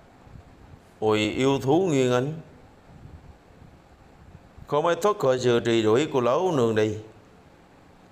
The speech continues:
Ăn, ăn, ăn. Cá ngày chỉ biết ăn à? Ăn toàn mấy cái thứ lộn xộn gì đâu không mà.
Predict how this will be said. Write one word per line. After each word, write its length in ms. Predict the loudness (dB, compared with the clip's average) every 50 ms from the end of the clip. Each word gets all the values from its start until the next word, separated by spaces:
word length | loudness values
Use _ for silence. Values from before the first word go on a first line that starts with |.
| -20 -20 -20 -20 _ -20 -20 -20 -12 -8
Ăn, 260 | -6 -6 -6 -6 -6
ăn, 180 | -6 -6 -4 -4
ăn. 220 | -4 -6 -6 -6 -10 -16 -20 -20 -20 -20 -20 -8 -4
Cá 220 | -2 -2 -2 -2
ngày 220 | -2 -2 -2 -2 -2
chỉ 80 | -2
biết 120 | -2 -2 -2
ăn 200 | -2 -6 -6 -10
à? 100 | -14 -16 -20 -20 -20 -20 -14 -8 -6
Ăn 140 | -4 -2 -2
toàn 220 | 0 0 0 -2 -4
mấy 100 | -4 -2
cái 100 | -2 -2
thứ 100 | -2 -2 0
lộn 200 | 0 -2 -2 -2
xộn 200 | -2 -2 -2 -2
gì 100 | -2 0
đâu 120 | -2 0
không 300 | 0 -2 -2 -2 -2 -4
mà. 100 | -6 -6